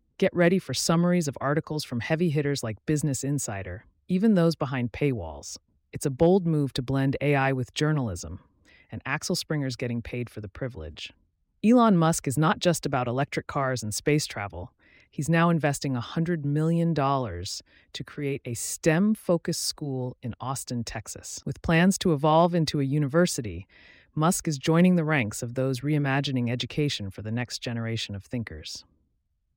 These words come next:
In a cosmic first, scientists have spotted nuclear fission among the stars.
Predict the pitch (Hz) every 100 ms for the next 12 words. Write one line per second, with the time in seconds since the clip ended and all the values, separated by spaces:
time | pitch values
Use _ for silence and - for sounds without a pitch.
0 | _ _ - 151 - 202 226 233 - -
1 | 156 - - - - - 180 214 226 240
2 | - 156 - - 160 160 135 151 180 -
3 | 214 208 - 165 - 107 107 127 127 117
4 | - 131 120 85 78 -